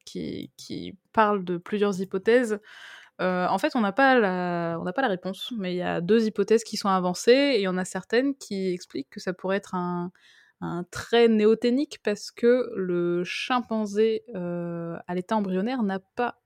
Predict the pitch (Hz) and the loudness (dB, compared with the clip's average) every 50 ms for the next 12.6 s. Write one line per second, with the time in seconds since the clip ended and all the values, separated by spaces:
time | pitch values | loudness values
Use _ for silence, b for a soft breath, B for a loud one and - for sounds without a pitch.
0 | _ - 196 180 185 185 185 180 180 - - 190 185 214 254 285 285 - _ B | _ -12 -8 -6 -4 -4 -4 -4 -4 -2 0 0 0 0 -2 -4 -6 -8 _ B
1 | B B B B B B B B B B B _ - - 185 180 175 175 175 175 | B B B B B B B B B B B _ -4 -2 0 0 0 0 0 0
2 | 175 175 - 185 - - - 220 202 208 214 202 - - 277 269 269 240 233 220 | -2 -2 -2 -4 -2 0 2 2 4 2 2 0 2 4 6 8 10 12 10 10
3 | 226 - - 247 226 226 226 233 233 233 233 233 214 190 180 175 175 180 185 - | 8 6 2 4 6 6 6 4 4 2 2 2 2 2 2 2 2 2 0 0
4 | 208 196 - - 220 208 214 - - 202 190 180 175 175 175 180 180 185 185 - | -2 -2 0 0 -2 -2 -2 -4 -4 -2 -2 -2 -4 -6 -6 -6 -8 -10 -12 -12
5 | _ - 208 202 190 185 - - 196 - 226 233 226 220 - - 247 240 233 226 | _ -4 -2 -2 -2 -2 -2 0 4 4 4 4 2 -2 -6 -4 -2 0 2 4
6 | 208 185 - - - - - 220 202 196 196 - - - 190 185 180 175 175 185 | 4 4 4 0 0 0 0 2 2 0 -4 -4 -2 0 0 0 0 -2 -4 -6
7 | 175 170 - 180 180 202 196 175 202 196 190 196 202 202 196 208 202 - - 196 | -4 -4 -4 -2 -2 -2 0 4 4 4 4 4 2 2 0 -2 -4 -4 -4 -2
8 | 190 190 196 196 196 196 190 - - 214 202 202 208 208 208 196 - 233 233 220 | 0 0 0 0 0 0 0 0 0 0 0 0 0 0 -2 -2 -4 -4 -4 -4
9 | - - - B B B B B _ - 214 196 196 196 196 202 208 - - - | -6 -10 -18 B B B B B _ -2 2 4 4 6 4 4 2 -2 0 4
10 | 220 220 214 208 208 202 202 202 208 202 196 202 202 - - - - 214 208 - | 6 6 6 6 6 6 6 6 4 4 4 2 0 -2 -6 -8 -6 -6 -6 -6
11 | - - 185 175 - B B B B B 165 208 208 202 196 190 190 - 185 151 | -4 -4 -4 -4 -4 B B B B B 4 4 6 6 6 6 10 10 12 12
12 | 247 - - - - 240 - - 269 - 269 | 12 10 8 8 6 6 8 8 8 8 6